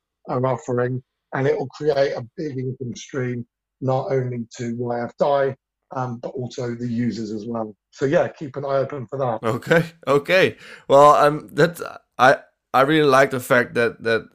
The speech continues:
Speaker 2: uh, in, in, in terms of, of, you know, future planning, you're not making any, any overpromises.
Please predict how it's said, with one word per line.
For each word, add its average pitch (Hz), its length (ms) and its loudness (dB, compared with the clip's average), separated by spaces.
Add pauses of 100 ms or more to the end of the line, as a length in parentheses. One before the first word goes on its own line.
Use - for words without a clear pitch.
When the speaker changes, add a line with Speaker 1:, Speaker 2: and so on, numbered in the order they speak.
Speaker 2:
uh, 101 220 -6 (100)
in, 113 200 -8
in, 110 120 -8
in 113 180 -12
terms 117 360 -6
of, 107 260 -10
of, - 180 -16 (200)
you 123 80 -20
know, 107 120 -12
future 127 440 -12
planning, 123 600 0
you're 113 180 -4
not 113 180 -6
making 107 320 -12
any, 104 240 -10
any 104 200 -8
overpromises. 104 960 -6